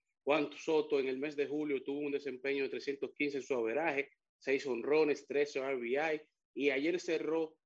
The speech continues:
su último juego con los Washington, eh, los Nacionales de Washington, llegando a veintiún jonrones en esta temporada. Ya le comentamos que ha sido traspasado a los Padres de San Diego, mientras que José Siri fue enviado de Houston a los Tampa Bay,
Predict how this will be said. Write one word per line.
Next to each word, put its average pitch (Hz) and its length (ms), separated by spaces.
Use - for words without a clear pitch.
su - 200
último 160 540
juego 151 340
con 139 120
los 123 200
Washington, 143 640
eh, 120 140
los 131 100
Nacionales 131 420
de 143 60
Washington, 139 640
llegando 135 340
a 139 40
veintiún 135 380
jonrones 139 400
en 131 60
esta 131 160
temporada. 160 760
Ya 120 140
le 135 120
comentamos 135 580
que - 80
ha 120 80
sido 131 200
traspasado 127 600
a 120 40
los 117 180
Padres 131 320
de 123 100
San 117 220
Diego, 151 360
mientras 135 280
que 139 100
José 127 300
Siri 147 500
fue 131 140
enviado 131 640
de 117 180
Houston 135 500
a 123 80
los 113 200
Tampa 131 320
Bay, 170 460